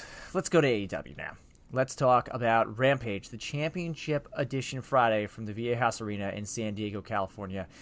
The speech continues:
You had four championship matches, nothing else, no promos, nothing like that. And I thought all these matches delivered. First off, you have your triple A Mega Championship. He-, El Hijo de Vikingo defeats Dralistico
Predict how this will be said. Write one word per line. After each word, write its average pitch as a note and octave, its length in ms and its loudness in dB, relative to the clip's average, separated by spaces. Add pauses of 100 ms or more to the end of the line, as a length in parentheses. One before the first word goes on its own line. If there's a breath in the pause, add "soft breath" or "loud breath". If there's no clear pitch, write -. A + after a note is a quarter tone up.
(120 loud breath)
You C#3 100 0
had A2+ 160 -2
four D#3+ 520 6
championship C#3 760 -4
matches, G#2+ 560 -4 (720 loud breath)
nothing D3+ 400 4
else, B2 540 0 (220)
no A#2 180 -4 (140)
promos, D3 580 6
nothing C3+ 320 0
like B2+ 200 -2
that. A2+ 300 4 (120)
And A2+ 260 4
I A2+ 80 6
thought A#2 220 -2
all A2 100 2
these G#2+ 220 -6
matches G#2 320 -2
delivered. C3+ 500 0 (280 loud breath)
First C#3+ 300 0
off, C3 400 4
you A#2+ 100 -4
have A2 180 -2
your G2+ 80 -8
triple - 340 -2
A A#2 80 2
Mega B2 320 0
Championship. A#2 640 -6
He-, A3 280 -4 (200)
El C3 160 6
Hijo A3 340 0
de E3+ 140 2
Vikingo C#3+ 640 2
defeats C3 500 -4
Dralistico D#3+ 560 2